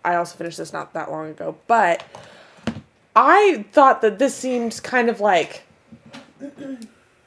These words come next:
very, this actually did seem something like a guy way to, to go about this.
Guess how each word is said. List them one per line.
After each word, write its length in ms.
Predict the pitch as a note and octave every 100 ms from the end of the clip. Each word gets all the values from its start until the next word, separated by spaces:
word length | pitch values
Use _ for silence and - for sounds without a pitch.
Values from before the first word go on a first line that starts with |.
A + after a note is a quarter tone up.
| _ _ _ _ _
very, 480 | G3 G3+ A#3+ A#3 - - - _ _ -
this 260 | G#3+ E4
actually 320 | D#4+ D#4 C#4+
did 220 | A#3 A3 -
seem 200 | G3+ F#3+
something 480 | G3 F3 F3 D#3+ -
like 220 | G3 G3
a 40 | F3+
guy 260 | G3 E3
way 180 | E3+ D3
to, 120 | D#3+ F3 - -
to 180 | - F3
go 240 | D#3+ E3+ D3+
about 300 | - - -
this. 360 | - - -